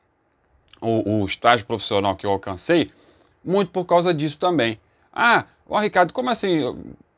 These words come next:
estágio profissional? Você tá na dúvida, <laughs> tá, você quer, tá curioso, tá na dúvida? Vai lá no meu LinkedIn ou vai lá no primeiro vídeo do canal e dá uma pesquisada no canal aí que você vai ver qual que é, qual que é a minha, a minha proficiência,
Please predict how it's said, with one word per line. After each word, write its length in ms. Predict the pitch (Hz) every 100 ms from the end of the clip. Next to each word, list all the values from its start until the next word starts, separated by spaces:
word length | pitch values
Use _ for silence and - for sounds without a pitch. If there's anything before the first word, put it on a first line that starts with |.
| -
estágio 380 | - 147 135
profissional? 500 | 113 127 - 117 101
Você 140 | 92 127
tá 220 | - 151
na 180 | 147 120
dúvida, 260 | 117 131 -
<laughs> 20 |
tá, 200 | - 123
você 100 | -
quer, 180 | 117 123
tá 160 | - 120 - - -
curioso, 480 | 120 113 156 135
tá 160 | 107 120
na 140 | 113
dúvida? 340 | 107 160 143 104 - _
Vai 220 | - 127 147
lá 160 | 156
no 80 | 151
meu 160 | 143 139
LinkedIn 640 | 135 123 113 101 151 180 - _
ou 120 | -
vai 200 | 123 135
lá 180 | 127 165
no 80 | 196
primeiro 400 | 180 165 160 151
vídeo 240 | 120 127
do 100 | 127
canal 560 | 120 120 113 131 160 107 _ _ _
e 140 | 120
dá 100 | 113
uma 120 | 135 143
pesquisada 440 | 139 131 127 123
no 100 | 120
canal 280 | 113 110 110
aí 120 | 117
que 100 | 117
você 200 | 131 135
vai 180 | 135 135
ver 300 | 113 131 127 _ _
qual 220 | 120 135
que 120 | 139
é, 120 | 139
qual 220 | 113 120 123
que 100 | 139
é 40 |
a 40 |
minha, 380 | 127 123 123 110 - _ _ -
a 80 |
minha 160 | 104 113
proficiência, 1040 | 110 107 - 117 - 156 131 147 143 139